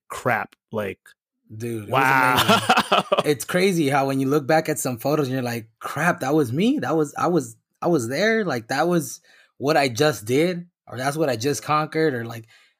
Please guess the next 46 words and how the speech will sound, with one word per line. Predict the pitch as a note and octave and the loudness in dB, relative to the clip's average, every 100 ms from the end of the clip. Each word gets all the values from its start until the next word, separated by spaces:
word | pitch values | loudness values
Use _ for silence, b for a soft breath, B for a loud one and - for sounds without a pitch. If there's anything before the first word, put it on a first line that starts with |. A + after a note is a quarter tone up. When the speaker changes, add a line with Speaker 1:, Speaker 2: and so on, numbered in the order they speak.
| b | b
Speaker 2:
I, | - | -8
it | - E3 D3+ | 0 0 2
just | F#3+ F3 C3+ | 0 0 0
looks | F3 F3 | -2 2
so | E3 C3+ | 0 2
r-, | C3 - | -2 -4
lo-, | C3+ D3 - | -2 -2 0
so | - E3+ | 0 0
surreal, | E3+ C3 C#3 D#3 | 2 0 2 2
you | C3 | 0
know? | C3 D3+ | -2 -4
Like, | C3 A2+ - _ _ _ _ _ | -6 -10 -16 _ _ _ _ _
it's | B2 A#2 | -8 -4
Speaker 1:
Dude. | G#2 | 0
Speaker 2:
crazy. | D3 A#2 A#2+ | 0 0 -6
Like | B2+ | -4
a | B2+ | -2
green | C#3 E3 | 2 2
screen | D#3 - D3 | 2 0 -2
in | C#3+ | -2
the | B2+ | 0
background. | C3+ C3 B2 A#2 A2+ | -2 -2 -6 -8 -8
That's | A#2+ - | -8 -8
what | A#2 | -8
it | |
looked | A#2 A#2 A2 | -8 -10 -14
like. | A#2 A2+ _ - B2+ | -16 -18 _ -20 -8
Speaker 1:
Dude, | D3 C#3+ | -4 -2
it's | C#3 | 0
like, | D#3+ D#3+ | 0 0
it | D3+ | 0
literally | D3+ F3+ G3 G#3+ | 2 4 4 2
is | D#3 B2 | 0 0
that | B2+ B2+ | -2 -2
emoji, | - A#2+ C3 C#3 C3 G#2+ G2+ | -2 0 2 2 0 -4 -4
the, | A#2+ C3+ | -2 -2
the | B2 | -2
one | A#2+ C3+ C3+ | 0 2 2
with | A#2+ | 0
the, | A#2 A2+ A2 | 0 -2 -4
the | A#2 | -6
two | - D3 | -4 0
mountains | B2+ B2 C3 E3 C3+ | 2 2 0 -2 0
and | B2+ | -2
then | A#2+ | -2
the, | A2+ | -6